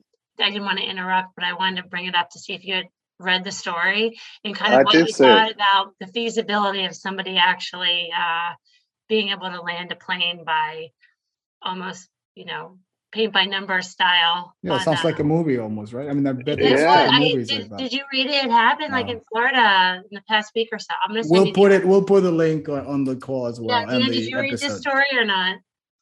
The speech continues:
Speaker 1: Or did you
Speaker 2: I
Speaker 1: hear
Speaker 2: did
Speaker 1: it?
Speaker 2: see it. I
Speaker 1: Okay.
Speaker 2: did see it. And, uh, it, it's an amazing story, and it's, it's happened a few times in history where, where a light plane, so the pilot's gone out and someone,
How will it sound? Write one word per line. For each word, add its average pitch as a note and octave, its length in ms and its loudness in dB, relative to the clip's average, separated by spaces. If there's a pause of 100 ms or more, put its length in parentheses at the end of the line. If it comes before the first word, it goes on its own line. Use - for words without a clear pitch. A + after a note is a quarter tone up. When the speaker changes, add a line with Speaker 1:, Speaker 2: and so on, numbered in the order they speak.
Speaker 1:
Or G#3 80 -10
did G3+ 180 -14
you A3+ 60 2
Speaker 2:
I A3 40 2
Speaker 1:
hear A3+ 100 -2
Speaker 2:
did A3 180 6
Speaker 1:
it? - 80 -4
Speaker 2:
see D3 60 0
it. A2+ 280 0 (440)
I B2+ 100 -2
Speaker 1:
Okay. F3+ 120 -4
Speaker 2:
did F#3 180 0
see - 160 -6
it. A#2+ 300 0 (100)
And, C3 260 0
uh, B2+ 400 2 (560)
it, E3 240 0
it's E3 280 -4
an F3 100 -6
amazing F3+ 400 0
story, C3+ 460 -2
and C3 100 -2
it's, C3 380 -6
it's C#3+ 400 -6 (100)
happened D#3+ 360 2
a C#3 60 2
few D#3+ 260 0
times B2+ 380 -2
in A#2 180 -4
history A2 680 0
where, A#2 340 4
where A#2+ 300 6
a A2+ 160 0
light A#2 440 2
plane, A#2 300 -2
so - 180 -6
the A2+ 140 -6
pilot's A#2 420 0
gone A2+ 180 -4
out A2+ 180 0
and G2+ 100 -10
someone, A#2 300 -4